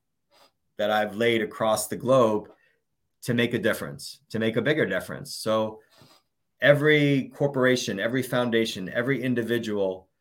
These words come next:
that wants to give, I'm going to connect with the causes I believe in. So my, my firm, K M S Strategies, is, uh, is focused on doing just that. And a lot of our focus is on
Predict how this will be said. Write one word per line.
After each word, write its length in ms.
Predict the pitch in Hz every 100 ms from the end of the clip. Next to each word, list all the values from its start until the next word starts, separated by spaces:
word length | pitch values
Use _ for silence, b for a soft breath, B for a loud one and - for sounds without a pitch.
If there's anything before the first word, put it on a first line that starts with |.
| _ -
that 160 | 113
wants 320 | 113 127 135
to 120 | - 127
give, 420 | 104 120 147 107
I'm 160 | 110
going 260 | 110 113 110
to 120 | -
connect 400 | - 113 104 101
with 100 | 101
the 80 | 98
causes 460 | - 101 95 92 87
I 120 | 92
believe 380 | 90 90 107 92
in. 220 | - -
So 400 | - 110 104 104 b b b b b _ -
my, 480 | 110 131 135 123 - _ _ -
my 160 | 117
firm, 440 | 117 - 123 135 143
K 240 | 135 120
M 100 | 113
S 120 | 110
Strategies, 840 | - 107 107 123 131 139 127 - -
is, 600 | 107 107 98 101 - - -
uh, 240 | 101 101 - _ _ -
is 180 | 104
focused 400 | - 120 120 113
on 160 | 110 104
doing 240 | 110 101
just 260 | 95 95 -
that. 340 | 76 69 - _ _
And 460 | 104 98 98 98 98 - _ _ _ _ _ _
a 60 | 113
lot 180 | 120 127
of 100 | 123
our 120 | 120
focus 360 | 127 123 113
is 140 | 113 113
on 440 | 117 123 127 123